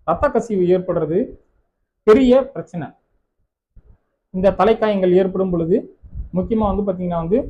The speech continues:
இந்த மூளைக்குள்ள ரத்த கசிவு ஏற்படும் பொழுது தலையுடைய அந்த டென்ஷன் வந்து கொஞ்சம் வந்து கூடும். இன்ட்ராக்ரேனியல் பிரஷர் நம்ம வந்து ஏற்கனவே சொல்லுவோம் இல்லையா,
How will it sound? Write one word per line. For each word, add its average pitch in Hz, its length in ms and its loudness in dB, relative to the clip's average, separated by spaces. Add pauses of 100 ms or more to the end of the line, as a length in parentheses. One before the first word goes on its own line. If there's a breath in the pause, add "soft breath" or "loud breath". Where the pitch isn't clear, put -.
(140)
இந்த 180 300 -4 (220)
மூளைக்குள்ள 202 460 0
ரத்த 190 200 -4
கசிவு 185 280 -4
ஏற்படும் 180 320 -4
பொழுது 160 240 -6 (720)
தலையுடைய 185 500 2 (300)
அந்த 180 220 -4 (600)
டென்ஷன் 254 400 2
வந்து 214 140 -2
கொஞ்சம் 180 200 -4
வந்து 190 220 -4
கூடும். 170 240 -6 (560)
இன்ட்ராக்ரேனியல் 202 680 0
பிரஷர் 196 300 -4
நம்ம 180 180 -4
வந்து 202 120 -2
ஏற்கனவே 190 340 -2
சொல்லுவோம் 190 280 -4
இல்லையா, 185 240 -4